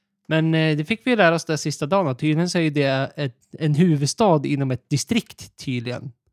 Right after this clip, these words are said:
Eh, likt Bryssel, Antwerp och de där är ju det också.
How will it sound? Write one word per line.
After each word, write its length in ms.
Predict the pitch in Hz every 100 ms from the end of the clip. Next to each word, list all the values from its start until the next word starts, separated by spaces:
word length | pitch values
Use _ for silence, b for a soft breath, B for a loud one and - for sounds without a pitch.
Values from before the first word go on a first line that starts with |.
| _ _ _
Eh, 180 | 135 131
likt 440 | 143 165 151 -
Bryssel, 560 | 139 151 147 - 143 127
Antwerp 560 | 143 143 131 - 127 123 _ _ -
och 500 | 131 120 117 117 _ _ _ _
de 120 | 139
där 240 | 131 123 127
är 140 | 143
ju 140 | 139
det 180 | 127 131
också. 540 | - - - - 127